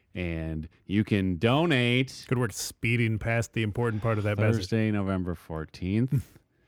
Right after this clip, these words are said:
Speaker 1: You can donate to two groups that I'm involved in. Uh,
Speaker 2: Ooh.
Speaker 1: one of them, friends, ancient friends of the, I guess, la-, a previous show that we no
Speaker 2: <laughs>
Speaker 1: longer do, if I'm keeping our canon straight.
Speaker 2: Right.
Speaker 1: Shelley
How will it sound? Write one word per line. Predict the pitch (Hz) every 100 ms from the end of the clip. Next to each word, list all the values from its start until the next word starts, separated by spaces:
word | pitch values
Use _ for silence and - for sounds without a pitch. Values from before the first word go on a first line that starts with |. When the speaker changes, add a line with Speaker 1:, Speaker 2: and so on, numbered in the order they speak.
| _ _ _ _
Speaker 1:
You | 104
can | 101
donate | 87 107 113 120 143 - - _ - -
to | - 190 110 71 _ _ _ _ _ _ _ _ _ _ -
two | - 156
groups | 127 85 80 -
that |
I'm | 78 73
involved | 71 73 76
in. | 87 110 -
Uh, | 131
Speaker 2:
Ooh. |
Speaker 1:
one | 185 135 104
of | 113
them, | 104 104 113
friends, | - 104 104 98 90 - -
ancient | 113 139 131 101
friends | - 95 90 87
of | 80
the, | 85 82 78 - -
I |
guess, | 90 87 -
la-, | 82 - -
a | -
previous | - 135 147 131 117 - -
show | - - 127 90 76 82
that | 90
we | 82
no | 95 107
Speaker 2:
<laughs> | 110
Speaker 1:
longer | 107 95
do, | 87 90 78 80
if | 85
I'm | 92 87 82 -
keeping | 98 92
our | 85
canon | - 90 76
straight. | - 76 73 85 _
Speaker 2:
Right. | 123 101 98
Speaker 1:
Shelley | - - 101 107 110 117